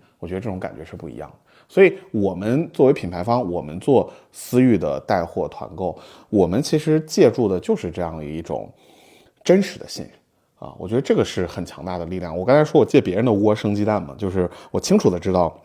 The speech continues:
这个窝不是我的啊，这个窝是啥？其实就是你们之间这种信任，这种信任是维系在你们之间的。我是个，我是第三者，<laughs> 就是我是外来户，对吧？我就过来觉得，哎，你俩感情好，行吧，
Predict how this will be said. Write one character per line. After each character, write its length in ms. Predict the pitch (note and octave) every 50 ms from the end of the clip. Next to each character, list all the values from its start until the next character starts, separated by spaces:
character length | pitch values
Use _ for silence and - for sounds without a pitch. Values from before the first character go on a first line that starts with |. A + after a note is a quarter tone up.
| _ _ _ _ _ _ _ _ _ _ _ _ _ _ _ - - -
这 100 | - A#2+
个 60 | G2+
窝 160 | F#2+ G2 G#2
不 80 | G2+ G#2
是 100 | F2+ A2+
我 140 | G#2 E2+ -
的 480 | - - - _ _ _ _ _ -
啊， 20 | E2+
这 120 | - C3+
个 60 | C#3+
窝 200 | C3 C#3 E3+ F3+
是 200 | F#3+ F#3 - D#3+
啥？ 100 | - - - - - _
其 160 | - - G#2
实 120 | G#2 A2
就 140 | G#2+ A#2 G2+
是 80 | G2 F#2
你 140 | F#2 D#2
们 100 | - D2+
之 100 | F2 F#2+
间 160 | F#2+ G2+ G2+ G2+
这 80 | G2+
种 80 | E2 -
信 220 | - - - B2+
任， 100 | G2+ - - _ _ _ _ _ _
这 100 | - F3+
种 100 | D#3+ G#2+
信 220 | G2 - - F3 C#3+
任 160 | B2+ A#2 G#2
是 120 | G#2+ A2+
维 140 | F#2+ F#2 -
系 200 | G#2+ - - B2+
在 240 | A2+ A#2 G#2+ F#2+ - - - _ _ _ _ _
你 160 | - G2 E2+
们 180 | - - G2+ B2+
之 140 | B2+ F#2+
间 80 | - -
的。 60 | - _ _ _ _ _
我 240 | - G2 F2+ - -
是 140 | G2+ B2+ D#3
个， 280 | E3 E3 D#3 D3 C#3+ D3 - - _ - _ _
我 160 | - - F#2
是 80 | A#2
第 100 | C3+ D#3+
三 160 | D#3+ F#3 G3 G3
者， 140 | C#3 - - - -
<laughs> 120 | - B2 -
就 100 | - E3
是 80 | - -
我 140 | B2+ G#2 G#2
是 60 | C3
外 140 | D3+ F#3+ G3
来 140 | D#3 D#3 F3+
户， 300 | F3 C#4 A3 C#3+ F#2 G2+
对 100 | A2+ A2
吧？ 180 | - B2 A#2+ - - - - - -
我 100 | - A2+
就 120 | G#2+ D#3 F#3+
过 120 | A#3+ A3
来 120 | F#3+ D#3+
觉 100 | D3+ E3
得， 60 | F3+ E3
哎， 120 | F3 E3+
你 140 | D#3 D#3 F#3
俩 160 | G3+ G3+ G3+
感 160 | - B2+ G#2+
情 140 | A2 D3+ E3+
好， 200 | D3 A2+ D#2 E2+
行 280 | - - - G2+ D3 G#3
吧， 180 | - - -